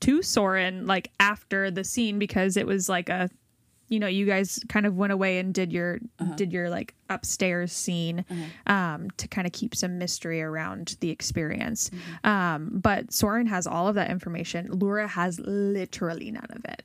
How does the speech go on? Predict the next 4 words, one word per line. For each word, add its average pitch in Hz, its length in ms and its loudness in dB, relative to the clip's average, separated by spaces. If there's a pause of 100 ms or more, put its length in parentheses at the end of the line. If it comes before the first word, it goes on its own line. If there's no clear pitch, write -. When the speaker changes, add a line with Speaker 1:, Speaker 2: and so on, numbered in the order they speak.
Speaker 2:
Right. - 200 -10 (200)
Speaker 1:
Um, 208 640 0 (460)
and 220 200 2
so 190 600 2